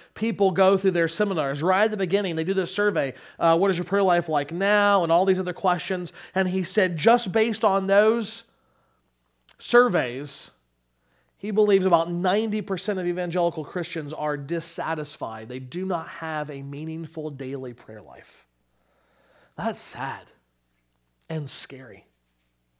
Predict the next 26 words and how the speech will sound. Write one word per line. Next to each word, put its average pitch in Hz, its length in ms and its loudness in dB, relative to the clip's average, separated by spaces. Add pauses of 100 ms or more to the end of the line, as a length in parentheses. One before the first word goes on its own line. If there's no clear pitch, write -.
(640)
Because 165 260 -8
prayer 214 800 -2 (220)
is 180 520 0
meant 185 420 -2
to 190 160 -4
be 160 280 -2
the 151 100 -6
means 202 520 -4
by 170 200 -6
which 170 340 -4
we 165 160 -6
daily 175 460 -6
fellowship 180 640 -10
with 151 160 -12
God, 170 280 -12
our 165 160 -18
Savior. 214 500 -14 (920)
And 185 160 -4
for 214 100 4
ninety 220 520 2
percent 254 320 0
of 240 80 -4
God's 233 320 2
people 247 300 -6
to 208 100 -6
say, 240 420 -2